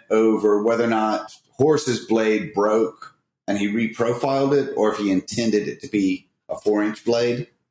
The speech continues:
Turns out I kinda like the four-inch blade. It's a little more handy for me. The five-inch blade, especially for where I live, is a little more blade than I need for most of the tasks that I do. So I've started doing the Shody,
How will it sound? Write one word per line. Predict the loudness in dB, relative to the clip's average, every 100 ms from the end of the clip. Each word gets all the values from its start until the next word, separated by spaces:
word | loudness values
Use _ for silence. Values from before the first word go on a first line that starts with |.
| _ _ _ _ _ _ _ _ _ _ _ -2
Turns | 0 2
out | 2 2 0 -4
I | -4 0
kinda | 2 2
like | 2 0 -2 -4
the |
four-inch | -2 2 2 0 0
blade. | 0 2 2 0
It's | -4 -2
a |
little | 2 2
more | 2 0
handy | 0 0 0 0
for | 0
me. | 0 2
The | -2 -2
five-inch | -4 -2 -2 -2 0
blade, | 0 2 2 0 -6
especially | -4 -2 0 0
for | 0 2
where | 2 2 0
I | 0
live, | 2 2 2 -2 -6 _ _ -4
is | -2
a | 2
little | 2 4
more | 4 2 0
blade | 2 2 2
than | 0 0
I | -2
need | 2 2 2 0
for | -2 0
most | 0 0 -2
of | -6
the | -8
tasks | -6 -6 -6 -4
that | -4
I | -2
do. | -2 -2 -4 _ _ _ _ _ _ _ _ _ _ _ -6
So | 0 2 2 2
I've | -2
started | -2 -2 0
doing | 2 4
the | 2
Shody, | 0 0 2 0 -2 -6